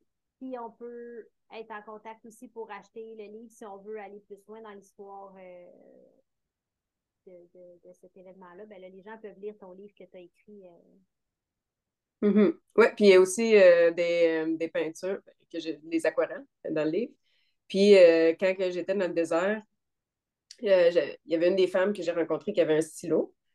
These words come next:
Speaker 2: Puis elle me l'a prêté, puis j'ai trouvé des bouts de carton. Puis, euh, j'ai écrit des poèmes. Puis quand je me suis enfuie, j'ai, je suis partie avec une gourde d'eau, puis, euh, cinquante-deux poèmes que j'avais cachés à ma taille. Fait que quand je suis arrivée, ça a été le début du livre. Dans le fond, j'ai comme retranscrit les poèmes.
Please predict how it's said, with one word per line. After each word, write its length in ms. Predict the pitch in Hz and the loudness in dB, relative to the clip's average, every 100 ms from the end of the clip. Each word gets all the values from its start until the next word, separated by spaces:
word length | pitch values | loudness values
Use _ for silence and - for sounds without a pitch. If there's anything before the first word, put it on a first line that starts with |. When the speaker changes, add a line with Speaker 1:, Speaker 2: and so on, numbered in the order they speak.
| _ | _
Speaker 2:
Puis 80 | 170 | 2
elle 60 | |
me 60 | 160 | 4
l'a 100 | 165 | 4
prêté, 340 | 160 165 190 | 4 2 2
puis 100 | 233 | -2
j'ai 100 | 196 | -4
trouvé 180 | 170 185 | -2 0
des 80 | 175 | 0
bouts 100 | 170 | -2
de 40 | |
carton. 440 | - 165 - 190 233 _ | -2 -2 0 -2 -2 _
Puis, 100 | 156 | 0
euh, 140 | 156 160 | 2 4
j'ai 100 | 165 | 0
écrit 200 | - 208 | -2 -4
des 80 | 190 | -2
poèmes. 380 | 170 160 247 | 0 0 -2
Puis 80 | 254 - | -6 -6
quand 120 | 165 | -4
je 100 | 185 | -2
me 60 | 180 | -6
suis 100 | - | -2
enfuie, 480 | 175 160 185 220 240 | -4 -4 -4 -4 -2
j'ai, 400 | 180 165 160 156 | 0 0 0 -4
je 40 | |
suis 140 | 165 - | -6 -6
partie 360 | 165 - 208 | -6 0 2
avec 260 | 180 175 175 | 4 2 0
une 140 | 208 | -4
gourde 220 | 208 190 190 | -2 -2 2
d'eau, 320 | 220 240 247 _ _ _ | 2 2 -4 _ _ _
puis, 360 | - 185 208 - - | -6 -4 -4 -8 -4
euh, 920 | 156 151 151 156 151 151 151 156 160 165 _ _ | -2 0 0 0 -2 -4 -6 -6 -6 -10 _ _
cinquante-deux 400 | - 180 180 175 - | -6 -2 0 0 0
poèmes 280 | 165 - - _ _ _ _ | -2 -4 -14 _ _ _ _
que 100 | - | -2
j'avais 220 | 156 147 | 2 2
cachés 520 | 147 143 - 165 165 - | 0 -2 0 0 0 -2
à 60 | 160 | -4
ma 120 | 147 | -2
taille. 340 | 160 160 254 311 _ | 0 2 0 -6 _
Fait 140 | - 165 | -8 -2
que 80 | 185 | 0
quand 60 | |
je 60 | 190 | 0
suis 80 | 190 | 0
arrivée, 320 | 165 170 202 | 0 0 0
ça 100 | 208 | 0
a 40 | |
été 120 | 170 170 | -2 -4
le 60 | |
début 260 | 165 165 180 | -4 -4 -4
du 140 | 165 | -12
livre. 300 | 147 160 185 165 | -4 -2 -2 -2
Dans 80 | |
le 60 | 135 | -2
fond, 160 | 135 160 | 0 -2
j'ai 100 | 160 | -2
comme 200 | 147 143 | -4 -2
retranscrit 580 | 156 - 156 147 - 175 | -6 -4 -6 -6 -6 -4
les 80 | |
poèmes. 440 | 160 160 156 165 | 0 0 2 -2